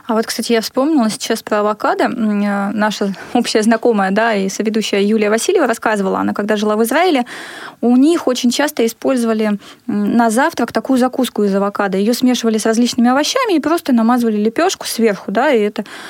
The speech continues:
а, вполне было очень сытным блюдом на завтрак. То есть можно было до обеда спокойно выехать на этом, съесть лепешку с этим вот пюре, с авокадным,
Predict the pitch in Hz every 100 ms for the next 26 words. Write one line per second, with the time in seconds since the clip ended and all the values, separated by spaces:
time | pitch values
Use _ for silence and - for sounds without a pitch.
0 | - - 214 202 196 - 214 220 262 233
1 | 208 240 226 208 240 226 220 220 214 185
2 | 175 185 185 190 - - - - 226 240
3 | 240 220 226 214 - 208 214 226 254 233
4 | 208 202 240 208 196 220 196 196 202 190
5 | 185 185 - 208 - 208 220 220 - -
6 | 202 - 196 - - 214 247 370 - 214
7 | 208 208 196 185